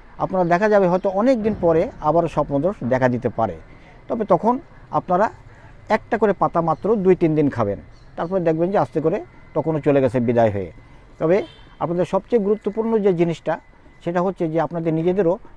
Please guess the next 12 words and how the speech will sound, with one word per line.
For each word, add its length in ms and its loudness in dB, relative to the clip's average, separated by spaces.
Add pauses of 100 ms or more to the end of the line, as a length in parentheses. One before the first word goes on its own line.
(160)
বেশ 180 0
কিছুটা 360 -2 (1200)
কন্ট্রোলে 440 6
রাখতে 220 0
হবে। 240 0 (320)
কন্ট্রোলে 380 0
কেমন 320 0
রাখতে 180 -2
হবে 100 2
মনটাকে? 460 -2 (380)
যে 60 -2 (100)
চঞ্চল 360 2